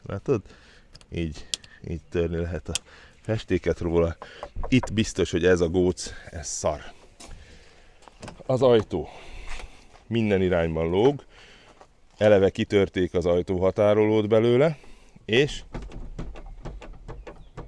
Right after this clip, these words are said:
így lóg mindenhogy. Csukni, nyitni, helyjel közel, így lehet. Ez borzalmas, mindig szétveri magát, az A M T S-en ezért nem nyitogattam senkinek, mert ez minden,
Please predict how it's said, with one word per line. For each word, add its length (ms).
így 240
lóg 220
mindenhogy. 720
Csukni, 340
nyitni, 540
helyjel 380
közel, 600
így 240
lehet. 480
Ez 140
borzalmas, 680
mindig 240
szétveri 460
magát, 400
az 100
A 180
M 40
T 220
S-en 160
ezért 220
nem 120
nyitogattam 580
senkinek, 520
mert 140
ez 140
minden, 420